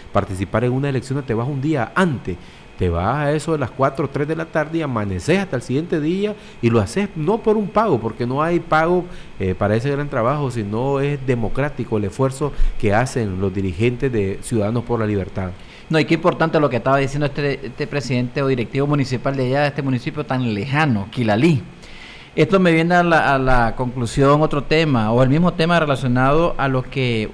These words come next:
Speaker 2: hubo ayer, que creo que comentaste al inicio del programa, donde se expuso ayer, y las autoridades nacionales expusieron ayer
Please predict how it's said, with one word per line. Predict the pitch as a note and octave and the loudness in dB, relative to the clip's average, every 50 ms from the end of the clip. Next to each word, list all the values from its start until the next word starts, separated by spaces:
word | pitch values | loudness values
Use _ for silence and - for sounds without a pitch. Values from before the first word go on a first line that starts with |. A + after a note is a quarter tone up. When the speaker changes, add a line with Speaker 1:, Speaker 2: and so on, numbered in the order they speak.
| - | -2
Speaker 2:
hubo | C#3+ C#3+ D#3 D#3+ | 0 2 4 6
ayer, | D3 C3 C3+ D#3+ F#3 E3+ | 6 6 6 4 4 4
que | - - A#2+ | 2 0 -2
creo | C3+ C#3 D3 C#3+ | 0 -2 -2 0
que | - D3 B2+ | 0 -2 -2
comentaste | - D#3+ D3+ C#3+ C3 D3 C#3+ - E3 | 0 -2 -2 0 0 -2 0 0 -2
al | C#3 C3 | 0 0
inicio | C3 C3+ C3+ D#3+ | 0 0 0 0
del | D#3 C#3+ - | 0 0 0
programa, | - A#2+ B2 D#3 E3+ D3 A#2 G#2 G2+ G#2 - - - - - - - - | -2 -2 0 0 0 0 0 -2 -4 -6 -10 -10 -10 -10 -10 -10 -4 0
donde | B2 A#2+ A#2 B2+ B2 | 0 2 2 2 0
se | - C3+ | 0 -4
expuso | G#2+ - - - D3+ C#3+ B2+ E3+ | -6 -4 0 2 2 4 4 4
ayer, | D#3 D3+ C#3+ C#3+ D3 D#3 E3 F3 E3+ - - - - - - - - - - - - - - | 4 6 6 6 6 4 4 2 -2 -6 -8 -14 -14 -14 -14 -16 -14 -16 -16 -16 -16 -8 -2
y | |
las | A#2+ B2 A#2+ A#2 A2+ | 2 2 2 2 0
autoridades | A2+ - B2+ B2 B2 B2+ C3 | 0 0 2 2 4 2 2
nacionales | C3+ C#3+ C#3 C#3 E3 D#3 D3 C#3+ C#3+ C#3+ D#3 D#3+ | 2 0 0 0 0 0 2 2 2 2 2 0
expusieron | D#3+ D#3+ - D3+ B2 - - C#3 C3+ C#3 D3 E3+ F3 E3+ - - - - - - - - - - - - | -2 -2 -4 -4 -4 0 0 2 2 2 0 0 -2 -4 -6 -12 -16 -18 -18 -18 -18 -18 -20 -18 -16 -2
ayer | - D3 D3 C#3 C#3 C#3+ D3 D#3 E3 D#3 - | 0 2 4 4 6 6 4 4 2 -2 -6